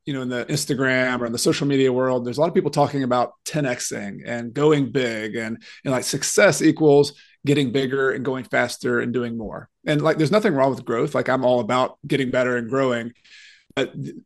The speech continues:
the idea of a small, mighty investor is that we work it backwards from the lifestyle that we just talked about and saying, like, "What, how much time do you want? You want a time to do this. You want a time to spend with your family, time to travel, time to do this job that doesn't pay as much, but it's really exciting to you."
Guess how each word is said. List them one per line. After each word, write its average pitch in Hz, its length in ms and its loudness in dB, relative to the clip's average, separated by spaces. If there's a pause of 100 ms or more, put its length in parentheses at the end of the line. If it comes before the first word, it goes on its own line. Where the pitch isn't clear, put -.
(200)
the 139 140 2
idea 202 240 6
of 127 80 2
a - 20 -4
small, 147 260 4
mighty 131 200 2
investor 123 600 -2 (220)
is 131 200 2
that 131 180 2
we 139 100 2
work 151 200 4
it - 100 4
backwards 127 400 -2
from 143 140 -6
the 135 80 0
lifestyle 110 420 0
that 113 60 -4
we 113 100 -4
just - 160 -8
talked 117 240 -4
about 110 300 -4
and 131 100 -10
saying, 117 180 -4
like, 117 140 -6
"What, 143 240 -2
how 170 100 -2
much 160 180 -2
time 139 380 0
do 127 60 -2
you 123 140 0
want? 123 240 0
You 135 40 -4
want 139 120 2
a 131 40 -2
time 151 340 0
to 135 60 0
do 131 140 0
this. 120 260 -4
You - 80 -12
want 101 140 -10
a - 20 -6
time 143 160 2
to 139 60 0
spend 139 220 -6
with 131 80 -2
your 120 80 -4
family, 117 400 -6
time 139 240 -2
to 131 60 0
travel, 120 420 -2
time 143 220 -2
to 143 60 4
do 135 120 2
this 143 240 4 (280)
job 135 300 2
that 143 120 -2
doesn't 131 220 -2
pay 131 200 4
as 117 100 0
much, 127 260 0
but 120 100 -6
it's 113 120 -12
really 123 320 -2
exciting 127 400 0
to 127 120 -4
you." 123 260 0